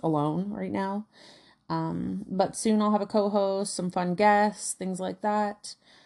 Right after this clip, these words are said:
Um, so keep in mind, like I said, this is the first one. Um, so I promise it will improve. So if you wanna still keep listening, that would be great. <laughs> All right. Um, so for this first case,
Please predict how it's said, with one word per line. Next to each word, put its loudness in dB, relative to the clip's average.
Um, -2
so 2
keep -4
in 2
mind, 0
like -4
I 2
said, -2
this -6
is 0
the -2
first -4
one. 0
Um, 0
so 0
I 2
promise 0
it 0
will 2
improve. -2
So -2
if -8
you -2
wanna -4
still -4
keep -6
listening, -2
that -2
would -2
be -4
great. -4
<laughs> -20
All 2
right. -2
Um, -4
so 0
for 2
this 0
first -2
case, 0